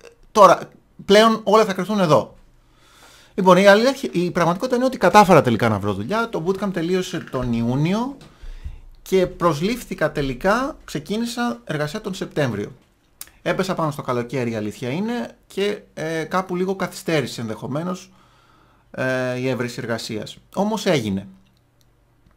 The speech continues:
Αυτό που έχω να πω είναι, και το λέω και δημοσίως,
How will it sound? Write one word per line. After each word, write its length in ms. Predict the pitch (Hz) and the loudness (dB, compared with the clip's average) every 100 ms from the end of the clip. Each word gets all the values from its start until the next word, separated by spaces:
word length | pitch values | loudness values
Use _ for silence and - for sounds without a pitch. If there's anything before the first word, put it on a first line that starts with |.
| _ _ _ - _ _ _ _ _ _ - | _ _ _ -20 _ _ _ _ _ _ -2
Αυτό 280 | 139 220 220 | -2 0 0
που 100 | 233 | 0
έχω 180 | 226 | 2
να 140 | 202 131 | -2 -2
πω 400 | - 143 185 - | 0 0 -2 -6
είναι, 420 | 165 175 127 104 - _ _ _ _ _ _ _ _ _ - | -6 -4 -4 -8 -14 _ _ _ _ _ _ _ _ _ -10
και 140 | 165 | -4
το 140 | 160 | 0
λέω 360 | 170 220 247 240 | 2 2 2 0
και 120 | 190 | -2
δημοσίως, 840 | 160 156 131 - 185 247 233 - | -2 -2 -4 -4 -4 -4 -8 -20